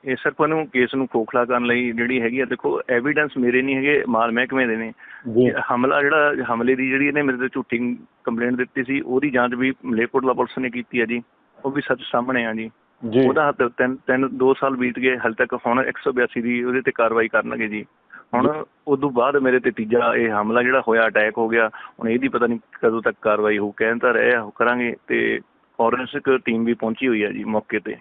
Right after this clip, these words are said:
Speaker 1: ਇਸ ਟਾਈਮ, ਜੋ ਮੈਨੂੰ ਪਤਾ ਚੱਲ ਰਿਹਾ, ਬ੍ਰਦਰ ਨਾਲ ਗੱਲ ਹੋਈ ਆ ਜੀ।
Speaker 2: ਜੀ।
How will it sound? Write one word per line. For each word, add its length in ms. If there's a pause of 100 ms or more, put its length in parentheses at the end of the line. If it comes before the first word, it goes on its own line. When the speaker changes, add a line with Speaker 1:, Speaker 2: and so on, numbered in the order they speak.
(400)
Speaker 1:
ਇਸ 140
ਟਾਈਮ, 160 (240)
ਜੋ 160
ਮੈਨੂੰ 200
ਪਤਾ 220
ਚੱਲ 220
ਰਿਹਾ, 100
ਬ੍ਰਦਰ 260
ਨਾਲ 180
ਗੱਲ 140
ਹੋਈ 180
ਆ 60
ਜੀ। 140 (580)
Speaker 2:
ਜੀ। 240